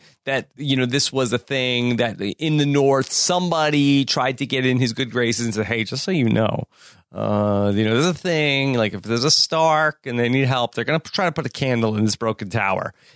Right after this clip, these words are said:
And so then maybe he's like, "Okay, let me set up up there, and I'll, if anybody comes up here with a candle." And then Reek comes up there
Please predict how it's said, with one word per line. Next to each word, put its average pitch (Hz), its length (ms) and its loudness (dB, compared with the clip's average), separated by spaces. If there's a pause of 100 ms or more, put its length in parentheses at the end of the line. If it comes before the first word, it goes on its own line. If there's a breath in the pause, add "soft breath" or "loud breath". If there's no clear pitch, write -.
And 123 160 -4
so 113 480 2 (280 soft breath)
then 120 180 -2
maybe 135 220 0
he's 131 180 2
like, 127 160 -2
"Okay, 127 160 0
let 120 100 0
me 139 80 2
set 139 280 0
up 135 140 0
up - 120 -8
there, 113 140 -2
and 113 80 0
I'll, 113 100 2
if 101 140 -2
anybody 127 200 0
comes 127 200 -2
up 123 100 -2
here 123 100 2
with 110 120 2
a - 40 -4
candle." 110 640 -2 (280 soft breath)
And 135 180 0
then 120 380 0
Reek 214 800 2
comes 180 260 -2
up 160 220 -2
there 135 380 2